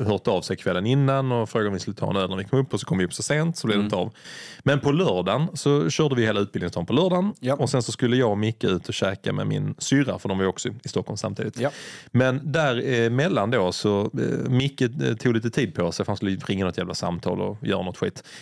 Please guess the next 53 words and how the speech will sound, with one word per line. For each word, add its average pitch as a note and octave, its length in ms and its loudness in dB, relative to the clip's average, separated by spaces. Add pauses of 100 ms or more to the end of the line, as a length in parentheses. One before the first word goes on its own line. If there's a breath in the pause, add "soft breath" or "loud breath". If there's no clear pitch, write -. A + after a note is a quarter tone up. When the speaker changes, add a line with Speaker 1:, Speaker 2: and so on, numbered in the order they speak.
(120 loud breath)
Speaker 1:
Så - 120 2
jag, B2+ 420 4
eh, B2 60 4
var C3 80 4
ju C3 60 2
färdig D#3+ 240 2
långt A2+ 260 2
innan G#2+ 160 4
honom, G#2+ 440 0
insåg A#2+ 280 2
att G2+ 60 -4
han A2+ 160 0
inte C#3+ 120 0
ens B2 100 0
kommit G2+ 220 -2
tillbaka G#2+ 540 0
från F#2 140 -2
att F#2 60 0
ringa F#2+ 120 0
sina F#2 180 -2
samtal. B2 340 -2
Han G#2+ 100 0
är G#2 40 2
ju G2+ 60 -2
kvar B2+ 200 0
i G2+ 80 -6 (100)
duschen F#2+ 260 -2
och G#2 100 0
sånt, E2+ 220 -4
så F#2 300 0
Speaker 2:
Mhm. G2 260 -2 (420 loud breath)
Speaker 1:
så A#2+ 360 2 (120)
möttes C3+ 440 2
vi G#2 240 4
i A2+ 140 0
hallen, D3 300 2
så C3 80 -4
sa A2+ 80 -2
jag, - 80 0
"Du, C#3 180 2
jag C#3+ 180 2
går B2 100 0
och A#2+ 80 -4
tar G#2+ 280 2
en G2 120 -2
öl F2+ 280 0
i F2+ 160 2 (180)
baren F2+ 420 0
här F2+ 100 0
så - 120 -4
länge, F#2 320 0 (120)
Speaker 2:
Mm. G#2+ 180 0
Speaker 1:
så G2 520 0